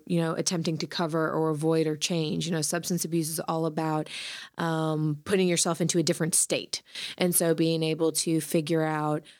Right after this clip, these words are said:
um, what it is about your sober state that you are uncomfortable with and what leads to you choosing the substances.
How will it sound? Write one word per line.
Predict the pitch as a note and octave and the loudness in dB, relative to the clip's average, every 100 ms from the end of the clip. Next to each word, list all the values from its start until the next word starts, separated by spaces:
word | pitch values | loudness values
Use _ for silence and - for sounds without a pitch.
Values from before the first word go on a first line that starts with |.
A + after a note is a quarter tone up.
| _ - | _ -2
um, | D#3+ D#3 D#3 D#3+ | 0 0 0 0
what | E3 D#3 F3 E3+ | 2 4 4 4
it | E3 | 4
is | D#3+ D#3+ | 4 2
about | E3+ D#3+ D#3 D#3 | 0 0 0 0
your | D#3+ D#3+ D#3 - | 0 2 2 2
sober | - C#4 D4+ G3+ | 4 4 4 4
state | - - E3 E3 D#3 | 2 2 2 2 2
that | E3 E3+ | 0 4
you | E3 | 4
are | D#3 | 2
uncomfortable | D3 F#3 E3 F3 E3 D3+ | 0 0 -2 0 0 2
with | D3+ D3+ D3 - | 2 0 -2 -4
and | D#3+ D#3 D#3 | -4 -2 -2
what | D#3 | -2
leads | D3+ D#3+ D3+ - | 0 0 0 -2
to | - | -2
you | D#3+ D3+ | 0 0
choosing | - D#3+ D#3 E3 | 0 0 0 -2
the | E3 | -2
substances. | - F3+ - - - - - - | -4 -4 -4 -6 -6 -6 -6 -6